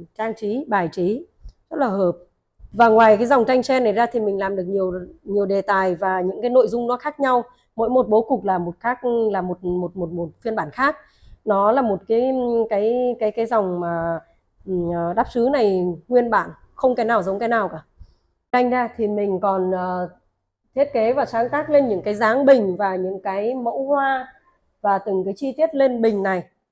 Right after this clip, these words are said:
Đó là cái mùa xuân, đưa cả mùa xuân lên bình này, nó là ngàn hoa. Mà cái bình này ấy, thì, ờ, khách có thể là, ờ, trang trí. Ngoài những cái thời gian mà trang trí ra thì khi nào mà khách mà có, có được những cái,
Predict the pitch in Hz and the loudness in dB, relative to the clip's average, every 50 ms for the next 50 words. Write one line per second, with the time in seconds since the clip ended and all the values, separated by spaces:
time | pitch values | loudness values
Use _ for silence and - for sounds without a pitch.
0 | _ _ _ 202 190 208 240 247 233 214 202 190 - - 190 196 226 247 262 220 | _ _ _ -6 -4 -2 0 0 0 0 -2 -4 -4 -4 -4 -4 0 2 2 0
1 | - - 254 247 240 233 220 269 269 240 254 247 247 247 190 190 208 233 - - | 0 0 -4 -4 -4 -4 -6 -6 -2 4 4 4 4 4 0 0 -2 -4 -2 -2
2 | 240 226 226 226 220 214 214 214 208 185 180 175 165 170 180 202 220 220 196 185 | -4 -4 -2 -2 -2 -2 0 0 0 0 -2 -4 -6 -6 -6 -6 -6 -6 -6 -6
3 | 185 180 165 170 196 220 220 165 - 214 - - - - - - _ _ _ _ | -8 -8 -10 -8 -4 -2 0 0 0 -4 -6 -14 -20 -20 -20 -20 _ _ _ _
4 | _ - 208 202 190 190 190 190 185 185 240 240 247 247 226 214 202 190 185 185 | _ -6 -4 -4 -2 -2 -4 -4 -4 -2 0 0 2 2 0 0 -2 -2 -2 -2
5 | 220 254 - - 214 202 196 190 185 175 170 - 294 302 - - 285 294 269 214 | -2 -4 -4 -2 -2 0 0 0 0 -2 -4 -6 -10 -10 -4 -4 -4 -2 -2 -2
6 | 185 190 226 214 190 180 180 170 - _ _ _ _ _ - - 196 185 180 170 | -2 -2 -4 -4 -4 -6 -8 -10 -12 _ _ _ _ _ -10 -6 -4 -4 -4 -6
7 | 175 - 262 247 254 254 247 247 220 226 269 330 - _ _ _ _ _ _ 226 | -6 -4 -4 -2 -2 -2 0 0 0 0 -2 -4 -6 _ _ _ _ _ _ 0
8 | 233 220 214 202 196 190 196 220 220 269 240 208 233 240 247 247 220 202 - 240 | 2 2 4 2 2 0 -2 -2 -2 -2 -2 -2 -2 -4 -4 -4 -4 -4 -4 -4
9 | 240 233 233 233 220 240 285 277 269 269 262 254 202 - - 254 254 247 247 233 | -4 -4 -4 -6 -6 -4 -2 -2 -4 -4 -6 -8 -10 -8 -8 -8 -6 -4 -4 -4
10 | 214 196 190 185 180 175 - 285 320 - 302 269 220 - 202 196 196 208 247 277 | -4 -4 -4 -6 -8 -8 -8 -10 -10 -8 -6 -8 -6 -4 -2 -2 0 0 0 -2
11 | 285 - _ _ _ _ _ _ _ _ - 196 214 254 277 262 262 202 175 165 | -6 -12 _ _ _ _ _ _ _ _ -4 -4 -2 0 0 -2 -2 -4 -8 -6
12 | 160 208 202 196 220 240 | -6 -4 -2 -2 0 2